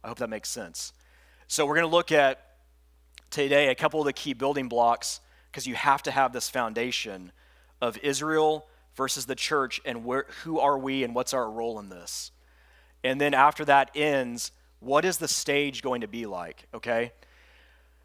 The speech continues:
So the difference between the church and Israel, who enters the seven-year tribulation? It's not the church.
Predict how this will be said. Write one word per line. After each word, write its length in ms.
So 140
the 100
difference 300
between 260
the 60
church 340
and 80
Israel, 480
who 220
enters 400
the 80
seven-year 460
tribulation? 640
It's 120
not 180
the 60
church. 540